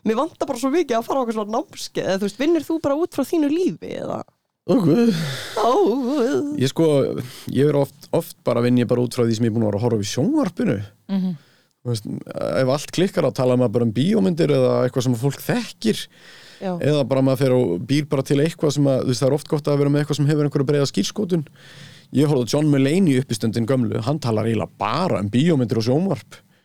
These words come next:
Speaker 1: Einmitt.
Speaker 2: Hann er bara að tala um
Speaker 3: Já, ok.
Speaker 2: Law and Order og, og e-, eitthvað svoleiðis, sko, og það er
Speaker 3: Mhm.
Speaker 2: bara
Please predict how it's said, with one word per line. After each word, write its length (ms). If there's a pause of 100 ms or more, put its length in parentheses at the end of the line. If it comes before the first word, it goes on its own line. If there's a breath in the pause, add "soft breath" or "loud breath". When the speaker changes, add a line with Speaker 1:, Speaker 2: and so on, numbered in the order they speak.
(120 soft breath)
Speaker 1:
Einmitt. 300
Speaker 2:
Hann 60
er 100
bara 140
að 40
tala 140
um 80
Speaker 3:
Já, 40
ok. 40
Speaker 2:
Law 160
and 80
Order 460
og, 300 (600 loud breath)
og 200
e-, 100
eitthvað 320
svoleiðis, 380
sko, 180
og 220
það 180
er 60
Speaker 3:
Mhm. 40
Speaker 2:
bara 160